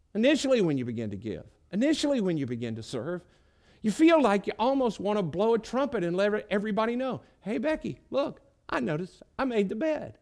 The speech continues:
Hey, Becky, did you notice I, I cleaned the dishes after myself? Hey, did you notice I didn't throw things on the floor?" But the person who lives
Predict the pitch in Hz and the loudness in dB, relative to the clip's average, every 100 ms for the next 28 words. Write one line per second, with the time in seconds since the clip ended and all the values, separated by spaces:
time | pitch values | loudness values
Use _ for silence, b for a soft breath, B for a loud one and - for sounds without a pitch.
0 | _ _ _ 110 120 220 - - - _ | _ _ _ -4 2 2 2 -12 -14 _
1 | - 92 117 135 226 240 - - 147 _ | -12 -6 0 2 2 -2 -10 -12 -12 _
2 | _ _ - 175 156 170 208 254 254 226 | _ _ -6 -2 0 0 0 -2 -2 -4
3 | 180 143 123 117 107 90 - B B 240 | -2 -4 -4 -8 -8 -10 -12 B B 4
4 | 285 226 - B - 170 226 247 185 233 | 6 6 2 B 0 2 2 2 2 0
5 | 269 - - 147 185 190 165 190 208 214 | -4 -10 -6 0 0 0 0 2 2 0
6 | 208 - - 208 214 - 208 247 240 - | 0 -16 -2 0 0 0 0 0 -6 -18
7 | - - _ _ _ _ _ _ _ 180 | -20 -20 _ _ _ _ _ _ _ -2
8 | 170 - 302 - 226 170 165 180 214 135 | -2 0 0 0 -2 -2 2 4 4 2
9 | 160 180 | -2 -8